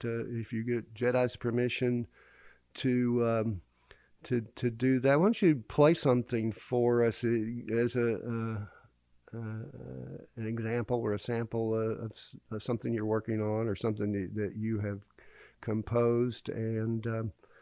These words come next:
uh, before you start, um, tell us a little bit about it.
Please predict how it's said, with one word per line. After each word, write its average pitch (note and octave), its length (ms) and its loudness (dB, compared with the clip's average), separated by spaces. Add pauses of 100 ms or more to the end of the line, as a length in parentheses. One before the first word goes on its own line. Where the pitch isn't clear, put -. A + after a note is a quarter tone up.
(640)
uh, A2+ 220 -6
before B2+ 440 4
you A#2+ 240 2
start, E3+ 720 2
um, B2 220 2 (480)
tell F#3 200 6
us - 100 2
a F3 60 4
little D#3 320 4
bit D3+ 280 4
about B2 380 0
it. - 140 -16